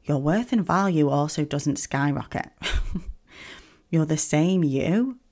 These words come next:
just as valuable and worthy single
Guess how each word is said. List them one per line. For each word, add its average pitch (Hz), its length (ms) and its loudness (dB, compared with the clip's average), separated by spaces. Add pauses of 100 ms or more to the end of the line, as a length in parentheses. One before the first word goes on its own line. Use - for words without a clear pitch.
just 165 280 -2
as 185 120 2
valuable 160 520 2
and 139 160 2
worthy 151 540 -2 (120)
single 147 640 -2